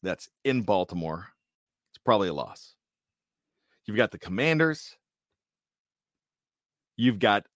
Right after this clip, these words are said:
the Saints, the Giants, then the forty-niners.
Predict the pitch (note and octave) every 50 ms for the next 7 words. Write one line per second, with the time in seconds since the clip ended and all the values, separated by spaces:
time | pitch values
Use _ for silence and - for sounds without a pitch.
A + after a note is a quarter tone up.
0 | _ _ - F#2+ F2+ - - - - B2+ C3+ D#3+ F3 E3 - - - - - -
1 | - _ _ _ _ _ _ _ _ _ _ _ _ _ _ _ _ _ _ _
2 | _ _ _ _ _ - A2 G2+ - - C3+ B2 C3+ C#3+ C#3+ C#3+ C#3+ - - -
3 | - - - _ _ _ _ _ _ _ _ _ _ _ _ _ _ _ _ _
4 | _ _ B2 C3 C#3 C3 - - D3 C#3+ C3+ C3 B2+ G#2+ D2+ C2 A#1 - - -
5 | -